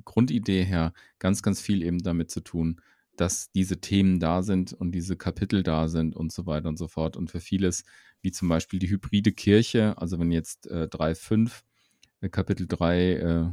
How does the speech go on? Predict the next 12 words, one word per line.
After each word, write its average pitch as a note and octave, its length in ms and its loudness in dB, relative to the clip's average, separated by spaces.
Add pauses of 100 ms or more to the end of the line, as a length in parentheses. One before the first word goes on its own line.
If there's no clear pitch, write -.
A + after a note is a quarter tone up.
unter F2 320 0
fünf, G#2 420 0 (580)
die F#2+ 160 2
Neunormalität, F2+ 1000 4
da F#2+ 260 0
haben F#2+ 100 2
wir G2+ 60 4
einen F#2+ 100 4
ganzen G2+ 260 0
Podcast - 500 -2
zu F2 140 0
gemacht. D#2+ 440 -2